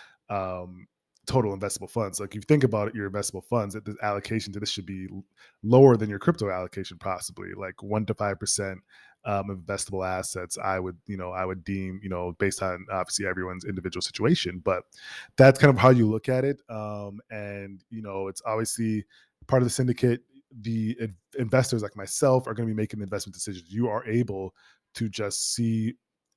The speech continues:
information on the deal and be like, "Okay, I'd be in this or not." And that's all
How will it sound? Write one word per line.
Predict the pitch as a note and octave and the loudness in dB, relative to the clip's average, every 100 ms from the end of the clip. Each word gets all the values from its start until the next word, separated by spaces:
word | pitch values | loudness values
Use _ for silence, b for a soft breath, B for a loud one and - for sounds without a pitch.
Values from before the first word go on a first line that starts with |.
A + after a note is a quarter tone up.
| _ _ _ | _ _ _
information | B2 A2+ A2 G#2+ A2+ | -8 -4 -4 -4 -6
on | A2 G#2 | -6 -6
the | G2+ | -4
deal | G#2 G#2 G2+ | -4 -4 -4
and | F#2+ | -6
be | G2+ | -8
like, | F#2+ F#2+ | -8 -2
"Okay, | C3+ C3 | 0 2
I'd | A2+ G#2 | 2 2
be | A2 | 0
in | G#2+ | -2
this | G#2 F#2+ | -2 -4
or | G2 | -6
not." | G2+ F#2+ F2 | -6 -6 -8
And | F#2 F#2+ | -8 -8
that's | F#2 - | -8 -6
all | G2 F#2+ F#2+ | -4 -2 -4